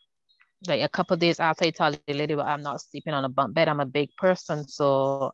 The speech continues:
I'm not sleeping on no bunk bed. I too old to be sleeping on a bunk bed." So after I complained about it, she told me, "Well, go ahead and sign my paperwork and so on." I went ahead and signed the paperwork and so on for the staff housing and so.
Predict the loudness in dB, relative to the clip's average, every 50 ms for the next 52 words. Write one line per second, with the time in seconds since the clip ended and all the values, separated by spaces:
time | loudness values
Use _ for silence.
0 | -2 0 2 2 2 0 -2 -2 -4 -4 -8 -8 -6 -4 -2 -2 -2 0 0 0
1 | 0 0 -2 -2 0 2 4 4 4 2 -2 -4 -6 -6 -4 -6 -8 -6 -2 -2
2 | -4 -4 -4 -8 -10 -10 -6 -6 -4 -2 -2 -2 -2 -2 -2 -2 -4 -4 -4 -6
3 | -4 2 2 2 2 2 -2 _ -20 -18 -18 -16 -18 -20 -20 _ -20 -20 -20 _
4 | 0 2 2 4 2 2 2 0 0 2 2 0 0 0 0 0 0 2 2 2
5 | 2 0 -2 -6 -8 -6 -6 -6 -4 -2 0 0 0 2 2 0 0 2 0 0
6 | 0 0 0 -2 -2 -2 -2 -4 -2 -2 -2 -6 -6 -6 -8 -6 -4 -4 -2 -2
7 | -2 -4 -6 -8 -6 -6 -4 -2 0 0 -2 -2 -2 -2 -4 -4 -4 -4 -4 -4
8 | -4 -6 -10 -10 -12 -12 -10 -12 -10 -10 -12 -8 -4 -4 -2 0 -2 -4 -4 -4
9 | -4 -4 -2 0 0 -2 -2 -2 -4 -8 -8 -8 -6 -4 -2 -2 -2 -2 -4 -4
10 | -4 -4 -6 -8 -8 -8 -4 -2 0 0 0 -2